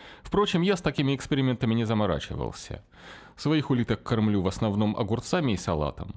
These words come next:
получая вот такой цвет, который вы видите на видео.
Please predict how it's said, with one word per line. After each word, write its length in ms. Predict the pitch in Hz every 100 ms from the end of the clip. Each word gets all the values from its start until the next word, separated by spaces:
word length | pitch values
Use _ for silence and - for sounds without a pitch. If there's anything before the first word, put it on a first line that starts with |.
| - _ - -
получая 500 | 113 131 - 165 143
вот 300 | 101 107 -
такой 320 | 92 - 90
цвет, 440 | 82 135 143 143 -
который 360 | - - 107 98
вы 120 | 95
видите 380 | 95 92 85 87
на 120 | 85
видео. 380 | 73 73 -